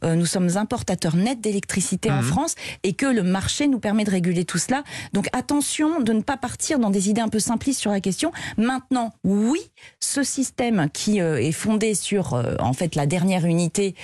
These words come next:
Speaker 1: produite est un système qui nous désavantage en cas de crise, et c'est pourquoi nous sommes en train de travailler avec l'Union européenne pour revoir ce système
Speaker 2: Mhm.
Speaker 1: qui, on le voit, a montré ses limites. Mais au-delà de ça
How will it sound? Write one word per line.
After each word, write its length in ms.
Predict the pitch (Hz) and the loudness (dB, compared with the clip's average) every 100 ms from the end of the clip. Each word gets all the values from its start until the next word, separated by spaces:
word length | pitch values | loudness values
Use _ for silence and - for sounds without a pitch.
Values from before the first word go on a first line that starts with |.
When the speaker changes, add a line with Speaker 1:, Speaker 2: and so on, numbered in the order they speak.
| - - - | -16 -14 -4
Speaker 1:
produite 500 | - 165 226 311 - - - - | 0 2 2 0 -6 -20 -16 -6
est 160 | 233 226 | -4 -2
un 80 | |
système 580 | 202 214 185 262 294 214 165 | -2 -2 -2 0 2 2 0
qui 140 | 208 | 0
nous 120 | 233 | 2
désavantage 720 | 208 208 196 185 185 262 269 233 | 2 2 0 2 0 0 -2 -2
en 100 | - | -2
cas 180 | 175 196 | 0 -2
de 80 | - | -4
crise, 380 | - 214 285 269 | -2 0 2 0
et 80 | - | -2
c'est 140 | 190 202 | -2 -2
pourquoi 340 | 190 - 240 | -4 -2 0
nous 100 | 233 | 0
sommes 200 | - 233 | 2 0
en 60 | 214 | 0
train 140 | - 202 | 0 0
de 40 | |
travailler 320 | - 196 190 | 0 0 2
avec 220 | 170 196 - | 2 0 0
l'Union 180 | 220 190 | 2 2
européenne 400 | 170 165 240 285 - - - | 0 0 0 0 -4 -14 -6
pour 240 | 196 - - - | -4 -4 -4 -2
revoir 800 | 120 - 208 247 196 233 240 - | 0 2 2 0 0 0 0 -2
ce 120 | - | -2
système 500 | 196 202 - 233 262 - - | 0 -2 0 0 0 0 -2
Speaker 2:
Mhm. 200 | 95 80 | 0 0
Speaker 1:
qui, 260 | 78 233 | 0 0
on 100 | 214 | 2
le 120 | 214 220 | 2 2
voit, 220 | 202 262 | 2 0
a 80 | 247 | 0
montré 240 | 220 226 | 0 0
ses 140 | 220 | 0
limites. 260 | 214 196 165 - - | 2 2 0 -6 -4
Mais 220 | 196 220 - _ _ - | -2 -2 -4 _ _ -4
au-delà 360 | 349 285 240 190 | -2 0 0 0
de 40 | |
ça 220 | - 165 | -2 -2